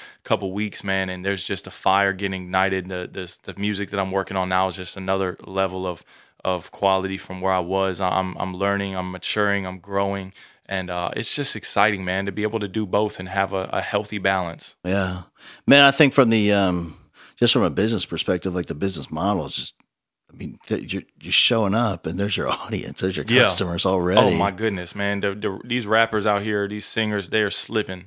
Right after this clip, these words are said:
Speaker 1: <laughs>
Speaker 2: Yeah.
Speaker 1: They are slipping. That, that, it just, I s-, and I stumbled into it. I didn't expect that. When I went to
Speaker 2: Yeah.
Speaker 1: that Engine Radio and I was like,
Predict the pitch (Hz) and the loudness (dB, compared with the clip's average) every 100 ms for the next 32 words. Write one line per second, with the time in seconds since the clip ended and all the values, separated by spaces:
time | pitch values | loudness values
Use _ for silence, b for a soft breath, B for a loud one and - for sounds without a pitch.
0 | - 120 131 B 90 90 107 123 - 120 | -2 0 0 B -2 4 6 6 4 2
1 | 123 107 101 110 - 120 123 131 120 113 | 2 2 0 2 2 2 2 2 0 -2
2 | - B B 117 113 - 135 117 110 - | -6 B B 2 2 0 2 2 2 4
3 | 135 135 127 139 165 113 110 110 113 135 | 4 6 4 2 0 -2 0 0 4 2
4 | 123 113 - - 147 - - 110 107 110 | 2 -2 -4 0 -2 0 -2 0 2 2
5 | 127 127 139 120 117 127 117 113 131 120 | 2 2 4 2 2 0 0 4 4 4
6 | 107 107 110 104 104 98 | 2 4 4 2 0 0